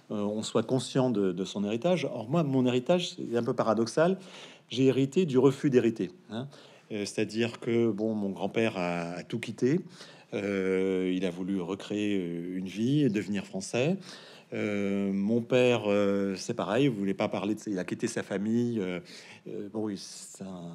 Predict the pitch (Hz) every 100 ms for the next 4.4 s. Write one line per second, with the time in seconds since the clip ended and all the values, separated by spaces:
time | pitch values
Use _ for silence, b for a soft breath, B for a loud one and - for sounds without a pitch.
0 | 85 - 92 90 113 95 82 80 - 117
1 | 101 - 90 92 101 98 87 107 98 101
2 | 98 117 123 95 82 B B B B -
3 | - - - - 156 - - 117 117 120
4 | 143 139 -